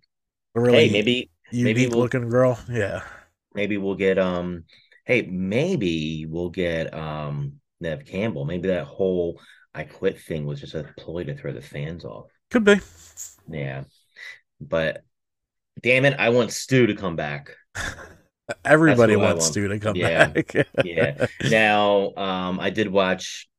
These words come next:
Speaker 2: Christmas, Bloody Christmas. And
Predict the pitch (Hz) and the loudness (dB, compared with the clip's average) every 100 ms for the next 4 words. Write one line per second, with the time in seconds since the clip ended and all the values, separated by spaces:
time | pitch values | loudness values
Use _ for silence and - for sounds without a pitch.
0 | _ _ _ - - - 113 - 104 98 | _ _ _ -8 -6 -2 -4 2 4 4
1 | 90 - 92 113 135 139 - _ _ 190 | 2 -4 -2 0 0 -2 -10 _ _ -20
2 | - - - - - _ _ - 92 95 | -20 -18 -20 -20 -20 _ _ -8 -2 0
3 | 95 95 95 95 95 95 | 2 0 0 0 0 -4